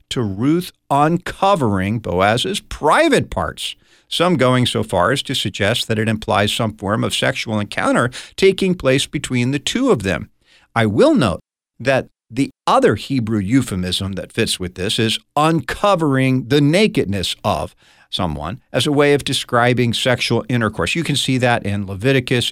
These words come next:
eighteen, verses six through seventeen. Indeed, the Jewish Mishnah states that a wife may be acquired in one of three ways:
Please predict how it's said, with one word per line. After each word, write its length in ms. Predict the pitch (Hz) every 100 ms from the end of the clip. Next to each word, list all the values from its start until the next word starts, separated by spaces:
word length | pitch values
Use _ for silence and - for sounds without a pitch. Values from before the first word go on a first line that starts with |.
| -
eighteen, 480 | 120 110 113 107 98
verses 480 | 98 - 98 - -
six 420 | - 92 87 - _
through 340 | - 90 90 -
seventeen. 680 | - 104 101 87 - 67 - _ _ _ _ _ -
Indeed, 360 | 156 247 277 262 _ _ _ _
the 100 | -
Jewish 480 | - 196 247 196 - -
Mishnah 560 | 180 339 - - - _ _ _
states 480 | - - 160 156 - -
that 280 | 135 - -
a 80 | 113
wife 640 | 113 262 185 104 - - _ _
may 160 | 135 139
be 220 | 117 139
acquired 560 | 127 - 120 127 135 117
in 140 | 113
one 160 | 117 123
of 120 | 113
three 260 | - 113 117
ways: 440 | 233 143 85